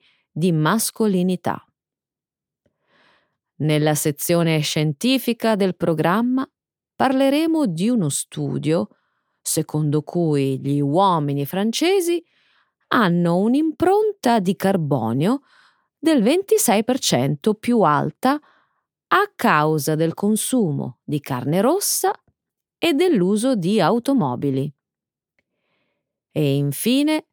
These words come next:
parleremo delle scarpe di Barbie. Sessantacinque anni di cambiamenti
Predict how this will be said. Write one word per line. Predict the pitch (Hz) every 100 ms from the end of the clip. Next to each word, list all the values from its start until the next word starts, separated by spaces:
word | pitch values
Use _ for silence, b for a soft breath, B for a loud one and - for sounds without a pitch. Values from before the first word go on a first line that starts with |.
| _ _ _
parleremo | 285 294 226 220 233 285 294 277
delle | 151 139 139
scarpe | - - 170 233 247 262
di | 226 220
Barbie. | 131 101 113 107 120 - _ _ _ _ _ _ _
Sessantacinque | - - 160 147 - 202 196 185 175 - - 247 294 302 - 233 202
anni | 214 262 277 277 277 269
di | 165 156 165
cambiamenti | - 226 262 208 175 196 233 233 226 226 220